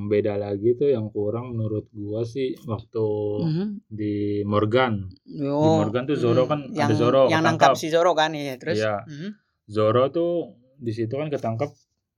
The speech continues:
Speaker 1: gara-, gara-gara kalau di
Speaker 2: Mhm.
Speaker 1: anime tuh gara-gara nendang peliharaannya Helmeppo doang.
Speaker 2: Serigala atau anjing itu kalau nggak salah gua.
Speaker 1: Serigala
Speaker 2: Serigala
Speaker 1: kan,
Speaker 2: kan, iya,
Speaker 1: iya.
Speaker 2: iya. Karena dia gangguin anak-anak kan?
Speaker 1: Iya.
Speaker 2: Mhm.
Speaker 1: Tapi kalau di
Speaker 2: Mhm.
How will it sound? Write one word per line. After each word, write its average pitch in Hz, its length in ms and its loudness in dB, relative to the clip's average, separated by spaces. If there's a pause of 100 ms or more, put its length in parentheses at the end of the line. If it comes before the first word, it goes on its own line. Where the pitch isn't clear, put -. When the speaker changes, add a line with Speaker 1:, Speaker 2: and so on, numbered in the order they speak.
Speaker 1:
gara-, 104 360 0 (460)
gara-gara 101 600 2
kalau 110 200 0
di 107 80 2
Speaker 2:
Mhm. 98 80 2
Speaker 1:
anime 101 240 -2
tuh 120 160 -2
gara-gara 98 560 -4
nendang 95 640 -8 (600)
peliharaannya 98 500 0
Helmeppo 101 540 0
doang. 107 720 0
Speaker 2:
Serigala 147 580 -4
atau 190 120 -2
anjing 147 280 -2
itu 156 120 -2
kalau 131 160 -4
nggak 127 120 -10
salah 127 160 -8
gua. 131 80 -6
Speaker 1:
Serigala 101 320 2
Speaker 2:
Serigala 156 260 4
Speaker 1:
kan, 139 80 0
Speaker 2:
kan, 151 100 -2
iya, 139 140 -6
Speaker 1:
iya. 131 120 -4
Speaker 2:
iya. 123 140 -6 (280)
Karena 151 180 -4
dia 190 240 8
gangguin 151 520 0
anak-anak 151 360 0
kan? 151 260 2
Speaker 1:
Iya. 104 360 2
Speaker 2:
Mhm. 135 160 -6 (220)
Speaker 1:
Tapi 107 180 0
kalau 127 220 8
di 113 400 2
Speaker 2:
Mhm. 160 260 -8